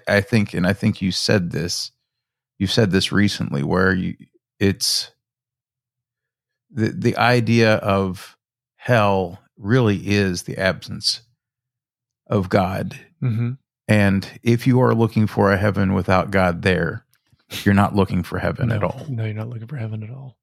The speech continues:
Speaker 1: Yeah, yeah. Uh, that, that, that makes, that makes sense to me. Okay. So let's end up where we always end up, which is, how does understanding suffering help us with God's upward call?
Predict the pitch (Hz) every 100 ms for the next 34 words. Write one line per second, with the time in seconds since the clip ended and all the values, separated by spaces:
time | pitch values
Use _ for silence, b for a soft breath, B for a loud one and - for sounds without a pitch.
0 | - 107 98 90 _ _ - - 107 _
1 | - 107 - 113 110 101 104 98 - -
2 | 95 92 87 - - _ - 107 92 90
3 | - - 92 80 - 92 87 87 104 _
4 | - 156 - - _ _ _ _ _ _
5 | _ - 123 120 147 127 B B 123 123
6 | 135 135 127 120 117 117 104 101 95 92
7 | 87 90 92 107 95 95 - 131 151 135
8 | 107 101 - _ _ _ - 127 127 120
9 | 120 110 101 98 92 107 _ _ _ _
10 | - 135 123 - - - 147 _ _ _
11 | _ _ 117 104 - 101 95 - 90 -
12 | 82 80 85 87 90 - 113 87 -